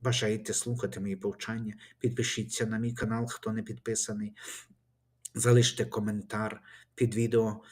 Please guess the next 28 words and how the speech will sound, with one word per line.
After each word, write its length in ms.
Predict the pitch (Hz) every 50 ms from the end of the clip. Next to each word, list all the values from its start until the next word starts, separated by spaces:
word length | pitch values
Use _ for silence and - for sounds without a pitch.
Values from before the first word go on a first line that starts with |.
| - - - - - - - - - _
а 100 | - 120
також 540 | 120 120 117 120 - 131 127 123 - - -
я 60 | 113
в 120 | 104 101
першому 720 | - 123 123 127 131 - - 127 113 110 113 113 - - _ _ 123 123 101 - _ - _ _ _ _ _ - _ _ _ _ _ - - - _ _ _
коментарі 680 | - - 120 117 117 113 110 - - 113 107 120 131
уділю 460 | 165 175 - 131 120 - 120 110 117 117
благословення, 800 | 107 113 110 110 110 - - 120 113 113 120 127 120 110 104
під 280 | 104 - 110 - - 104
ним 120 | 110 104
нажавши 720 | 101 104 104 - - 107 117 131 123 120 - - 107 90 - - - - - - - - - _ _
відповісти, 640 | - 95 - - 107 101 107 120 120 123 - - 101
напишіть 480 | 95 98 - 107 98 - - 107 98
імена, 320 | 104 95 104 101 101 107 107
для 160 | 95 90 87
кого 300 | 87 - 113 113 117 110
хочете 560 | - - - 101 - - 98 95 - 101 92 92 - -
благословення. 680 | - 104 95 90 90 - - 92 90 90 85 - _ _
Ну 100 | - 135
і 80 | 147 151
про 240 | 143 - 117 110 -
пальчик 520 | - 110 113 117 113 - - 117 104 101
вверх, 260 | 101 98 101 98 - _
про 140 | _ - 95
пальчик 400 | - 113 113 107 - - 110 92
вниз 220 | 104 107 - -
не 60 | 110 104
забувайте. 680 | - - 104 - 107 107 101 98 98 95 95 - -